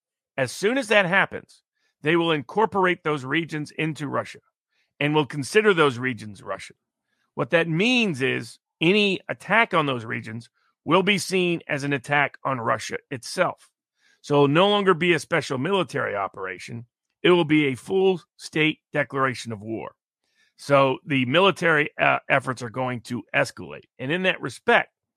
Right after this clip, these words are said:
Putin gave a speech where he noted two things. One, he gave details that people had rumored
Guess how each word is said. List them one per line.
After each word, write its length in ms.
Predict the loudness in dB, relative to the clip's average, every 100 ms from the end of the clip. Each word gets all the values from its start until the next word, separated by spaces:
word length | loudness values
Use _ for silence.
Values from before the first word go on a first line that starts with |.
| _ _ _ _ _ 2
Putin 320 | 2 2 0
gave 200 | 2 2
a 60 | 0
speech 420 | -4 -4 -4 -6
where 100 | -6
he 60 | -4
noted 300 | -4 -4 -8
two 200 | 0 0
things. 420 | 0 -12 -12 -16 _ _ _ _ _ _ -8
One, 380 | 0 4 4
he 180 | 4 0
gave 360 | -2 0 0 2
details 440 | -4 -2 0 0
that 140 | -4 -4
people 320 | -6 -4 -6
had 180 | -8 -4
rumored 540 | 2 2 2 0 -2